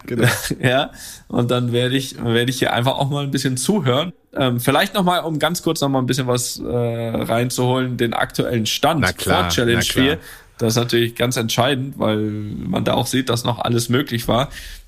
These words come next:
Speaker 2: Äh, Fortuna Pankow war nach drei Challenges bei acht Punkten, äh, Grünweiß Bergfelde bei sechs und die B S G Lebensversicherung bei vier. Und wir haben gesagt, es ist noch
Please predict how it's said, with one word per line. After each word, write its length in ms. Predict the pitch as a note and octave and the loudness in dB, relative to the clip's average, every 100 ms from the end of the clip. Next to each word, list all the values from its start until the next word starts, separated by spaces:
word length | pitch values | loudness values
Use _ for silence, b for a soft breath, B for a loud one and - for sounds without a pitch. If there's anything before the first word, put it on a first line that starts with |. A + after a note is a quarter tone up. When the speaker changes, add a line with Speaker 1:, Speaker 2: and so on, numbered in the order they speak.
| - | -2
Speaker 2:
Äh, 240 | A#2+ A2 | 0 2
Fortuna 460 | - B2 D#3 E3 D3+ | 0 0 2 0 0
Pankow 500 | C#3+ D#3 E3 F3 D3+ | 0 0 -2 0 2
war 240 | C#3+ C#3 | 2 2
nach 180 | C3+ B2+ | 0 -2
drei 300 | - A#2+ D3 | -2 0 0
Challenges 540 | - C#3+ D3+ D3 C#3+ | 0 0 0 -2 -2
bei 160 | C3 - | -2 -2
acht 340 | - D3 - | 0 -2 -4
Punkten, 460 | - D#3+ D#3+ - D#3+ B B B B | -4 -2 -2 -6 -6 B B B B
äh, 320 | - B2 A2+ | 0 2 2
Grünweiß 460 | G#2+ C3+ D3+ C#3 - | 2 2 4 0 2
Bergfelde 460 | C3 B2+ C3 B2+ A#2+ | 0 2 2 2 4
bei 160 | G#2+ | 2
sechs 360 | G2+ C#3 - - | 2 0 0 -2
und 140 | B2+ | 0
die 80 | A2+ | 2
B 180 | G#2+ A2+ | 2 4
S 160 | A#2+ A#2+ | 2 2
G 180 | A#2 A2+ | 2 2
Lebensversicherung 920 | A2 B2+ D3 B2+ A#2+ B2+ B2 A#2+ A2+ | 2 0 0 -2 0 0 0 0 2
bei 180 | G2+ G#2 | 2 2
vier. 500 | - - D#3+ G3+ A3+ B B B B B - | 0 0 2 2 0 B B B B B -4
Und 200 | C#3+ C3 | 2 4
wir 140 | A#2+ A#2+ | 4 4
haben 140 | B2+ | 2
gesagt, 340 | A#2+ A2+ B2+ B2+ | 2 2 0 -2
es 160 | A2 | -4
ist 600 | - C3+ C3+ - - - - | 0 2 2 0 -6 -10 -10
noch 380 | - G#2 G#2+ - | -2 0 0 -4